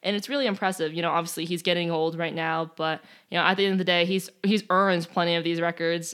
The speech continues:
um, you know, deservingly so, and he's been a crucial part to,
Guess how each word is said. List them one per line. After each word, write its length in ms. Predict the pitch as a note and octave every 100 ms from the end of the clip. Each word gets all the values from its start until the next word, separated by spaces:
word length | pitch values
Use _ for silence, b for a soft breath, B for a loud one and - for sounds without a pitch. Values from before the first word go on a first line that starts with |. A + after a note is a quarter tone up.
| -
um, 500 | E3 E3 E3 D#3+ F#3 b b b
you 60 | -
know, 160 | E3
deservingly 580 | E3 F3 G3 F#3 F3 F3
so, 360 | - E3 E3+ F#3
and 100 | F#3
he's 120 | F3+
been 120 | F#3
a 80 | F3
crucial 380 | - F3+ F#3 F3+
part 360 | E3 E3 -
to, 280 | - F3 E3+